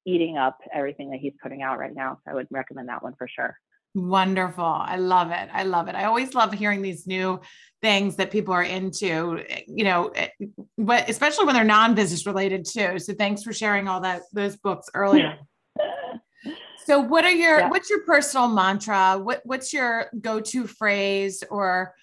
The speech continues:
Speaker 2: positive words that, you know, when you're feeling down or a little bit of doubt that you just kinda use as a pick me up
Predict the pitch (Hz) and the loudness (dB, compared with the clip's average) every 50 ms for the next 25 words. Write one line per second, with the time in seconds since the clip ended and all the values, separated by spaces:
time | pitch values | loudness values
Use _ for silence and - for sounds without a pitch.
0 | _ _ _ _ _ - 208 226 220 220 208 214 226 185 190 196 196 196 196 196 | _ _ _ _ _ -4 0 2 2 2 2 0 -4 -4 -2 0 0 0 0 0
1 | 190 - - - - 240 214 196 190 190 190 190 - 208 202 190 185 190 190 202 | -4 -8 -14 -14 -6 -2 0 2 2 2 0 -2 -4 -6 -4 -4 -4 -2 -2 -2
2 | 202 202 196 196 196 190 190 - - - _ _ _ 208 233 233 208 - - 262 | -2 -2 0 0 0 0 0 -2 -4 -10 _ _ _ -12 -10 -10 -10 -6 -2 0
3 | 262 254 254 247 202 214 220 202 202 196 196 196 202 208 202 190 175 175 175 175 | 0 2 2 0 2 2 4 4 6 6 6 4 2 2 0 0 0 -2 -2 -4
4 | - - - - 208 208 220 220 196 208 214 190 190 196 190 190 190 185 190 196 | -4 -6 -6 -6 -6 -4 -2 0 0 2 2 2 4 4 6 6 6 6 4 0
5 | 190 196 202 202 185 - 196 190 - - - 202 190 190 175 196 196 180 165 185 | -4 -4 -4 -6 -4 -4 -4 -4 -4 -4 -4 -4 -2 -2 0 0 0 0 0 -2
6 | 160 196 196 196 202 202 202 - 196 190 190 180 170 180 180 | -4 -2 -4 -4 -4 -6 -6 -6 -4 -2 0 2 2 0 0